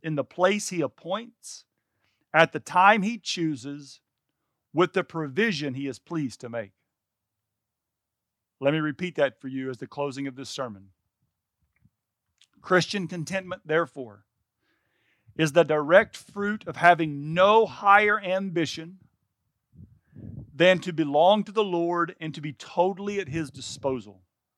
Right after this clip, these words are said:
in the place he appoints, at the time he chooses,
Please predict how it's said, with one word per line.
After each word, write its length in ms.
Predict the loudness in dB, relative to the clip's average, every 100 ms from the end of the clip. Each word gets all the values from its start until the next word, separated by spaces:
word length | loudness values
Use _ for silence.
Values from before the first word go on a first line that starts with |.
| _ _ -18 -14 -6
in 120 | -2 -2
the 100 | -4
place 440 | 2 2 2 -2
he 100 | -4
appoints, 800 | -4 -4 -6 -6 -14 -20 -20 -20 _ _ _ -14 -12 -10 -10 2
at 140 | 2 2
the 80 |
time 420 | -4 0 2 2 -2
he 140 | -8
chooses, 800 | -8 -8 -8 -8 -12 -14 -20